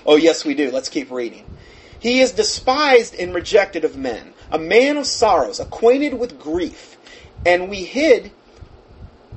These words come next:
as it were, our faces from him. He was despised, and we esteemed him not." I mean, everybody essentially abandoned him at the cross.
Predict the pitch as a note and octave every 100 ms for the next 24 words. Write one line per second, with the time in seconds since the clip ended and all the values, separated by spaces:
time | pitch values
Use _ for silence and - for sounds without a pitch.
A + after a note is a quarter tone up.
0 | - - - - - - - _ - -
1 | D#3+ D#3+ F#3 D#3+ G3 A3+ G3+ - - G3
2 | F#3 C#3 - A#2+ A#2+ A#2+ A#2 E3 D3 C3+
3 | C3 - - G#3 A3+ A#3 A3+ - C3+ C3+
4 | C#3 - - G#3 A3+ G#3 F#3+ F#3 E3+ A#2+
5 | E3 F3+ A#3+ A3+ G#3 E3+ - G3 G#3 F3+
6 | D#3+ C3+ - C#3 G#3+ A3 B2 A#2 B2 C3
7 | D#3+ - F#3 B3 A#3 - - -